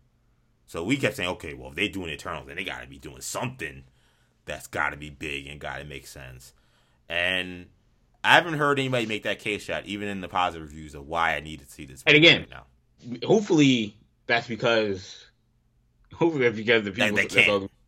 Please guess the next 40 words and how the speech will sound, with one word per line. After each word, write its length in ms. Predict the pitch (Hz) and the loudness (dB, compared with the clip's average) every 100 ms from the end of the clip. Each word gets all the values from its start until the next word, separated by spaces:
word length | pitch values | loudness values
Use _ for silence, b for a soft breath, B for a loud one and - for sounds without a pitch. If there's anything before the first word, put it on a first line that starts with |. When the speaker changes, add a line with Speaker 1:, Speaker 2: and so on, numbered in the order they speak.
| _ _ _ _ _ _ | _ _ _ _ _ _
Speaker 2:
are 140 | 98 98 | 0 2
just, 280 | 101 95 87 | 2 -2 0
are 220 | 110 107 | 2 4
just 120 | 104 98 | 2 4
like, 140 | 104 | 6
"Hey, 120 | 110 | 8
we're 100 | 107 | 6
gonna 140 | 104 101 | 4 0
keep 200 | 107 95 | -2 -2
this," 240 | 92 - - _ | -4 -6 -18 _
Speaker 1:
Yeah, 160 | 127 160 | 4 8
Speaker 2:
you 60 | 113 | 8
Speaker 1:
they 60 | |
don't 80 | 113 | 8
Speaker 2:
know, 80 | 113 | 8
Speaker 1:
wanna 180 | 113 107 | 6 2
keep 100 | 110 | 0
spoilers. 460 | 165 143 80 53 | 4 6 4 -4
Speaker 2:
secret. 160 | 92 90 | -6 4
Speaker 1:
Right. 220 | 131 82 - | 4 4 -2
It's, 180 | 110 - | -8 -6
it's, 160 | 127 | -8
Speaker 2:
But 360 | - 101 95 90 - - | -4 4 4 4 -2 -4
Speaker 1:
it's 140 | 120 | 0
possible. 580 | - 170 147 69 - - | 10 10 10 4 -14 -2
Speaker 2:
knowing, 300 | 131 143 139 135 | 6 6 6 4
knowing 380 | 135 143 131 120 | 6 8 6 4
the, 260 | 113 107 98 | 4 4 4
that, 260 | 107 98 | 2 2
that, 260 | 104 104 92 | 0 0 0
that, 300 | 98 95 - | -2 -2 -4
that 200 | 92 85 | -6 -4
community, 420 | 110 135 110 92 | 2 4 4 4
I 160 | 87 87 | 2 2
just 180 | 80 | -4
don't 140 | 78 69 | -10 -10
think 140 | - | -12
that's 140 | - - | -16 -18
the 120 | |
case. 80 | - | -20